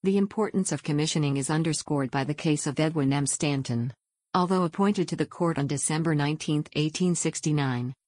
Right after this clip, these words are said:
by President Ulysses S. Grant and confirmed by the Senate a few days later, Stanton died on December twenty-fourth, prior to receiving his commission. He is not, therefore,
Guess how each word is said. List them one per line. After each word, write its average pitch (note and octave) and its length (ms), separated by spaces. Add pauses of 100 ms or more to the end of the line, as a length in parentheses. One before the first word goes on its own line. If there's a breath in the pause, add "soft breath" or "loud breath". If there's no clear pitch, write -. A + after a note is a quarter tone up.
by D3 120
President D#3+ 520
Ulysses E3+ 600
S. D#3 200
Grant D3 340
and D3 100
confirmed D#3 460
by C#3+ 140
the C#3+ 100
Senate D#3+ 340
a C#3 60
few D#3+ 240
days D#3 340
later, C#3 440 (200)
Stanton F#3+ 520
died D3 220
on C3+ 120
December D#3+ 440
twenty-fourth, D#3+ 720 (280)
prior E3 300
to D3 140
receiving D3 480
his C#3 180
commission. C3 580 (400)
He G3+ 160
is F#3 140
not, E3 400 (200)
therefore, D#3 680